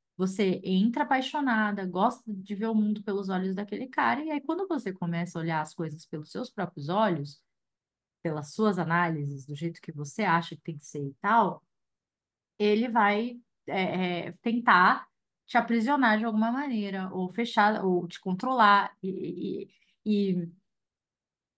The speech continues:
tem o jogo de câmera que é maravilhoso nessa hora, né? Assim, quanto mais ele vai, ele vai, é, ficando controlador e tal, porque ele de fato coloca ela numa caixa, né? Ele prende ela numa caixa e, e,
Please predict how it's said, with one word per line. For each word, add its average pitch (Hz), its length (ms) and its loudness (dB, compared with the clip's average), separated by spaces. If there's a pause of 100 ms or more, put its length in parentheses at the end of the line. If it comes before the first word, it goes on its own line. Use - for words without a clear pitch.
(180)
tem 208 180 2
o 220 60 2
jogo 208 240 0
de 202 140 -4
câmera 208 420 -2
que 180 120 -10
é 185 40 -4
maravilhoso 196 640 -2
nessa 165 340 0
hora, 160 360 0
né? 185 140 0
Assim, 180 160 -6
quanto 202 240 -4
mais 247 420 4
ele 214 240 4
vai, 180 500 2 (380)
ele 185 220 2
vai, 175 360 2 (1080)
é, 165 200 -6
ficando 180 420 -4
controlador 170 840 0
e 156 80 -4
tal, 196 180 2
porque - 160 -8
ele 175 140 2
de - 140 -10
fato 220 260 2
coloca 190 400 0
ela 190 120 -2
numa 175 240 -4
caixa, 180 480 2
né? 156 120 -10
Ele 165 100 -4
prende 214 320 0
ela 170 180 2
numa 156 180 -4
caixa 160 360 -2
e, 147 160 -18
e, 151 680 -8